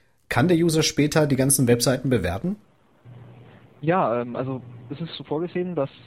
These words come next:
Speaker 2: in der Galerie quasi jedes Bild mit einer Bewertungsfunktion ausgestattet ist und dass die User wahrscheinlich sogar mit Ajax beziehungsweise halt über neue Techniken relativ schnell durchgehen können und sich auch im Vergleich die Sachen angucken können und dann halt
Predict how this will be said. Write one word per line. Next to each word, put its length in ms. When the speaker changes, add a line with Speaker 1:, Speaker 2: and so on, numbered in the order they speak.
Speaker 2:
in 100
der 100
Galerie 540
quasi 480
jedes 380
Bild 260
mit 200
einer 300
Bewertungsfunktion 800
ausgestattet 500
ist 260
und 420
dass 140
die 120
User 340
wahrscheinlich 300
sogar 220
mit 200
Ajax 440
beziehungsweise 580
halt 200
über 280
neue 180
Techniken 640
relativ 360
schnell 320
durchgehen 360
können 340
und 160
sich 160
auch 180
im 120
Vergleich 480
die 80
Sachen 220
angucken 380
können 380
und 180
dann 160
halt 200